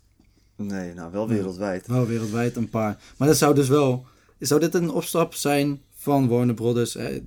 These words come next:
Speaker 2: Zij geeft nu, zij neemt de leiding hierin.
Speaker 1: Ja.
Speaker 2: Verwacht je dat andere bedrijven dit ook gaan doen?
Speaker 1: Ja, ik denk dat er wel dat soort dingen meer zullen gaan gebeuren.
Speaker 2: Ja.
Speaker 1: Dit is een van de eerste keer, maar het is natuurlijk gewoon een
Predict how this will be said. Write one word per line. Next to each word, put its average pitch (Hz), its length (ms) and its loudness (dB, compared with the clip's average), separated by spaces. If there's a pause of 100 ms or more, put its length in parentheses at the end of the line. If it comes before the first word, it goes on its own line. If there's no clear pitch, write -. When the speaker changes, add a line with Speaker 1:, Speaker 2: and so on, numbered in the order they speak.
(120)
Speaker 2:
Zij 104 240 -6
geeft 104 180 -6
nu, 104 280 -4 (320)
zij 143 140 4
neemt 151 160 6
de 127 80 4
leiding 139 300 4
hierin. 147 380 -4 (300)
Speaker 1:
Ja. 104 400 -4 (200)
Speaker 2:
Verwacht 135 360 -8
je 143 80 -6
dat 131 120 -4
andere 139 200 -2
bedrijven 120 340 -4 (100)
dit 104 100 -12
ook - 120 -12
gaan 117 120 -6
doen? 92 200 -12 (880)
Speaker 1:
Ja, 110 580 2
ik 101 80 -14
denk 104 160 -6
dat 104 140 -6
er 104 80 -4
wel 107 180 2
dat 110 180 0
soort 107 160 -6
dingen 113 260 -2
meer 113 180 0
zullen 113 220 -6
gaan 101 200 -10
gebeuren. 101 480 -6 (100)
Speaker 2:
Ja. 107 320 -6
Speaker 1:
Dit 107 120 -4
is 95 140 -6
een 113 60 -2
van 101 100 -4
de 110 60 -2
eerste 110 240 -4
keer, 123 200 0
maar 113 100 -2
het 107 80 -6
is 117 60 -8
natuurlijk 113 320 -6
gewoon 117 180 -4
een 110 200 -4